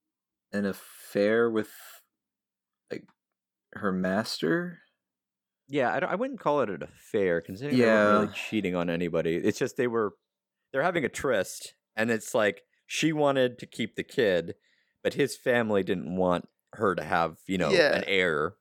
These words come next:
Speaker 3: As,
Speaker 2: apparent. So
Speaker 3: as soon as she told, uh, I think they just refer to him as the young master, that she was
Speaker 2: Yeah.
Speaker 3: pregnant and it was his, he was like, "Uh,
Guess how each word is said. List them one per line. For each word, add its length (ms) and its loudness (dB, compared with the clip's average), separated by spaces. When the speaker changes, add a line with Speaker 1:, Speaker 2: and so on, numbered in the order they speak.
Speaker 3:
As, 180 2
Speaker 2:
apparent. 360 0
So 140 -4
Speaker 3:
as 240 2
soon 320 2
as 100 0
she 540 -2
told, 580 2
uh, 320 4
I 60 -4
think 160 -4
they 100 2
just 160 2
refer 280 4
to 80 4
him 80 -2
as 140 -2
the 80 0
young 180 0
master, 460 -2
that 200 2
she 200 2
was 160 2
Speaker 2:
Yeah. 140 -14
Speaker 3:
pregnant 300 2
and 140 2
it 100 2
was 300 0
his, 400 0
he 100 -2
was 140 -2
like, 200 -2
"Uh, 600 4